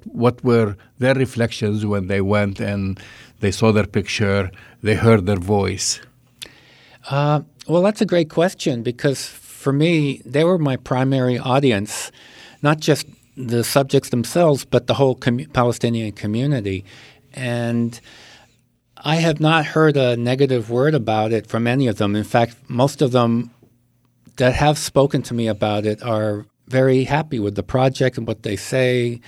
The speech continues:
Speaker 2: um, what it's doing. So I was very gratified by the reaction as well as relieved.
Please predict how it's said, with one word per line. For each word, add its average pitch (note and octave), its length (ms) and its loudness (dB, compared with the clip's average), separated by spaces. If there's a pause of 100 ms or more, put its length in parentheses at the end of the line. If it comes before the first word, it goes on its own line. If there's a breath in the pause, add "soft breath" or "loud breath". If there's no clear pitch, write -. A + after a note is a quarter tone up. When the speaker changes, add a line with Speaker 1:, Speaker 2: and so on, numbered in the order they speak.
(380 loud breath)
Speaker 2:
um, G#2+ 560 -4 (320)
what B2 240 2
it's - 220 -2
doing. C3 640 0 (340 loud breath)
So A#2+ 440 0
I C#3+ 300 4
was C#3 640 2 (400)
very C#3+ 280 2
gratified A#2 800 0
by G#2 200 -4
the G#2 120 -6
reaction G#2 640 -4
as G#2 280 -10
well A2 180 4
as G2+ 160 -2
relieved. G2+ 640 0